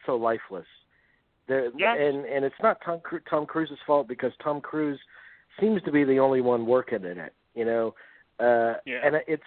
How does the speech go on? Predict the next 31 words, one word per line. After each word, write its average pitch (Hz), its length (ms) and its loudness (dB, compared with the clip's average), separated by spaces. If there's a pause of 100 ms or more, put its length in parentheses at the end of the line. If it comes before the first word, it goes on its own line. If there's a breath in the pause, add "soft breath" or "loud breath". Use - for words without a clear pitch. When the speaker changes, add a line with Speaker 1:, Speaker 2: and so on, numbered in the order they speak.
(140)
Speaker 1:
it 151 200 -2
started 175 320 0
from 175 100 -2
the 170 80 2
very 165 180 -2
beginning. 147 480 -2 (480)
For 143 120 2
me, 160 300 0
all 156 280 -2
those 165 260 2
supporting 151 380 0
performances 165 720 -2 (720 soft breath)
were, 135 240 2 (160)
were 127 140 -2 (180)
so 143 300 6 (460)
direct-to-video 120 880 0
bad. 95 500 -6 (440)
Speaker 2:
Mm-hmm. 135 200 0
Speaker 1:
I 143 180 2
mean, 131 160 2
they 135 120 2
Speaker 3:
Yeah. 127 100 2
Speaker 1:
were 123 80 -2
just 131 340 -8
kind 143 140 -2
of, 123 140 -6
they're 131 180 2
very 147 340 0
amateurish. 131 600 -4 (520 loud breath)
I 143 140 2
do 233 240 0